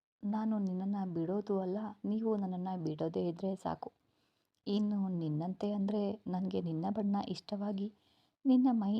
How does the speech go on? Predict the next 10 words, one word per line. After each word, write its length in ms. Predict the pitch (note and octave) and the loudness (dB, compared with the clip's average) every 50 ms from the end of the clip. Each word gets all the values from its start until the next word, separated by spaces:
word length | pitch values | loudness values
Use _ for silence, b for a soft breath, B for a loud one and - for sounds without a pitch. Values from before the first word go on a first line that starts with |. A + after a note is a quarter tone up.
| - | 0
ಇಷ್ಟವಾಗಿ 640 | - F#3 - - - F#3+ G3 G3 G3+ G3 F#3+ G3+ G3+ | -2 -4 -6 -4 -2 0 0 0 0 -2 -2 -2 0
ನಾನು 260 | F#3+ F#3+ F#3+ F#3+ F#3+ G3 | 0 0 0 0 0 0
ನಿನ್ಗೆ 300 | G3 F#3+ F#3 F#3 F#3 F#3+ | 0 0 0 0 -2 -4
ಹತ್ತಿರವಾಗುತ್ತಿಲ್ವೇ? 1080 | F3+ F3+ F3+ - - - A3 A3 A3 G#3+ G3+ F#3 F#3+ F#3+ - - F3+ E3+ E3 F3 F3+ G3+ F#3 - b b b b b b b b b b | -4 -4 -6 -6 -2 -2 0 0 0 0 0 -2 -2 -4 -2 0 0 0 2 0 0 0 -2 -4 b b b b b b b b b b
ದರಿದ್ರ 480 | E3+ D3+ - F3 F3 E3 - - - F#3 | -6 -2 -2 0 0 -2 -4 -4 -6 -6
ಡಸ್ಕಿ, 320 | F3 E3 E3 - - - - - _ - | -4 -4 -6 -6 -10 -14 -14 -12 _ -2
ನಿನ್ನ 220 | G3+ G3+ G3 G3 G#3 | -2 0 0 0 0
ಮನ್ಸು 400 | G3 G3 F#3 F3 E3 - - - - - | 0 0 0 -2 -2 -4 -4 -6 -6 -4
ಇಷ್ಟವಾಗಿ 600 | G3 - - _ - - E3 F3+ E3 E3 E3+ F#3 F#3 | -6 -8 -6 _ -4 -4 0 0 0 0 0 -2 -2
ನಿನ್ನ 260 | F#3 F#3 E3 E3 F3 | -2 -2 -2 -2 -2